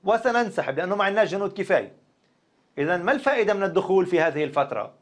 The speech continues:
وليس لدينا ما يكفي من الجنود؟ ما أن ننسحب سيعود حزب الله حيث كنا.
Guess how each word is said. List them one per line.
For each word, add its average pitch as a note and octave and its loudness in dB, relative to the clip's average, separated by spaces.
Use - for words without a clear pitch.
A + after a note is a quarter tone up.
وليس F#3 0
لدينا E3+ 2
ما D#3+ 4
يكفي E3 -2
من D3+ -6
الجنود؟ C3 -6
ما C4 0
أن C4 -2
ننسحب F#3 -2
سيعود A#3+ 2
حزب A3 -2
الله G3 4
حيث G#3 -2
كنا. G#3 -10